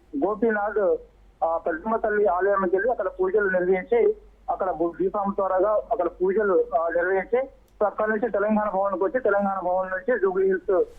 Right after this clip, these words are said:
ఆ, నియోజకవర్గంలో చెక్పేట తహసీల్దార్ కార్యాలయంలో నామ-, నామినేషన్ దాఖలు చేసేవారు. సేమ్ అలానే ఈరోజు కూడా, ఆ, తమ సతీమణి, దివంగత నేత మాగంటి గోపీనాథ్ సతీమణి మాగంటి సునీత పెద్దమ్మ తల్లి ఆలయానికి ఉదయం వెళ్ళారు, దీపం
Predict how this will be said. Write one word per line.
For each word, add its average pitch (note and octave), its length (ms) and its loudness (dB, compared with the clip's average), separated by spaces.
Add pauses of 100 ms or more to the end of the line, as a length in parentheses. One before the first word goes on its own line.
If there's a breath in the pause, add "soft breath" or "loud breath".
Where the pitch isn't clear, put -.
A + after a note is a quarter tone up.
(280)
ఆ, F3 380 -2
నియోజకవర్గంలో F#3+ 540 0
చెక్పేట G3 340 -2
తహసీల్దార్ F#3 600 0
కార్యాలయంలో F3 340 0
నామ-, F#3 300 0 (100)
నామినేషన్ F3+ 360 -4
దాఖలు D#3+ 360 0
చేసేవారు. C3+ 300 0 (440)
సేమ్ A#3 220 4
అలానే G#3+ 380 -2 (520)
ఈరోజు A3 200 0
కూడా, G#3+ 400 0 (380)
ఆ, F3+ 140 -6
తమ F#3+ 240 -4
సతీమణి, G3+ 480 -2
దివంగత G#3 720 0
నేత G3+ 220 -2
మాగంటి F#3+ 720 -2
గోపీనాథ్ F3+ 560 0
సతీమణి F#3+ 480 0 (300)
మాగంటి F4+ 440 -4
సునీత G#3 520 -2 (500)
పెద్దమ్మ G#3+ 320 -2
తల్లి G3+ 440 -2
ఆలయానికి F#3 520 0
ఉదయం F#3 260 2
వెళ్ళారు, F#3 380 0 (280)
దీపం G3 400 0